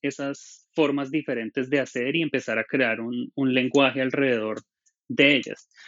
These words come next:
Entonces, ese fue un, un primer experimento que hicimos de ese inicios de dos mil diecinueve hasta acá, pues, han aparecido muchas piezas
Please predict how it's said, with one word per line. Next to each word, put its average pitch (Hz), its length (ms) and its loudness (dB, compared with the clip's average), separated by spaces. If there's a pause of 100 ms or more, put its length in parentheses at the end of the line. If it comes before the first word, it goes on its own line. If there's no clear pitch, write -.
(160)
Entonces, 160 360 4
ese 175 80 4
fue 170 220 4
un, 165 360 0 (320)
un 151 140 6
primer 165 280 4
experimento 139 680 0
que 160 120 4
hicimos 143 600 0 (260)
de 127 300 4
ese 135 720 0 (120)
inicios 123 480 0
de 143 80 2
dos 135 140 2
mil 117 180 2
diecinueve 123 540 0
hasta 135 260 -2
acá, 113 340 -4
pues, 131 300 -6 (220)
han 135 120 4
aparecido 131 500 2
muchas 127 360 -2
piezas 131 640 -2